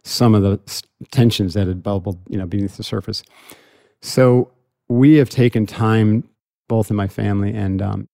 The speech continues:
and at work, to really work on our communication and to be, uh, more authentic, more transparent, uh, check our egos, and to have those, you know,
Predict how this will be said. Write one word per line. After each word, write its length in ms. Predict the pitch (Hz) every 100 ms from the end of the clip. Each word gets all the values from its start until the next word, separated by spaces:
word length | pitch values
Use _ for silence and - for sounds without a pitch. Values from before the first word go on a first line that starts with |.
| _ _ _
and 120 | 101
at 100 | 98
work, 380 | 110 117 117 -
to 140 | - 107
really 380 | 107 123 131
work 280 | 117 113 110
on 100 | 110
our 120 | 101
communication 920 | 98 110 98 92 107 101 - 95 101 - _ _ _ _ _ -
and 160 | 107
to 60 | 101
be, 280 | 98 110 117 117 - 110
uh, 120 | 101
more 400 | 104 117 123 123
authentic, 840 | 117 - - 107 101 107 98 - -
more 480 | 117 113 117 120 113
transparent, 920 | - - 107 101 - - 101 98 101 _ _ _ _ _ _ _ _
uh, 80 | 101
check 320 | - 151 -
our 140 | 123 -
egos, 720 | 113 110 101 98 98 92 - -
and 260 | 113 104
to 520 | - - 104 101 101 - _ -
have 340 | 101 131 131
those, 400 | 120 113 107 -
you 100 | 117
know, 220 | 113 120